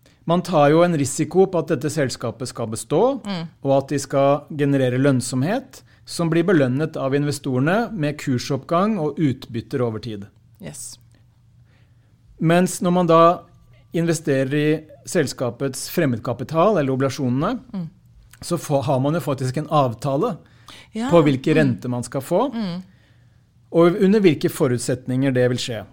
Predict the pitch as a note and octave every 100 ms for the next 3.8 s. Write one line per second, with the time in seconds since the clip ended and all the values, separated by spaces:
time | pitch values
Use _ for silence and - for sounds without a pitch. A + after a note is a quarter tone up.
0 | - G3 D3+ - - _ _ _ _ _
1 | _ - D#3+ B3 G#3+ A#3+ B3+ A3 G3 E3+
2 | G3 E3 D#3+ G#3 - G3 G3+ D#3+ - C#3
3 | D#3+ E3 E3 G#3+ C4+ B3+ - -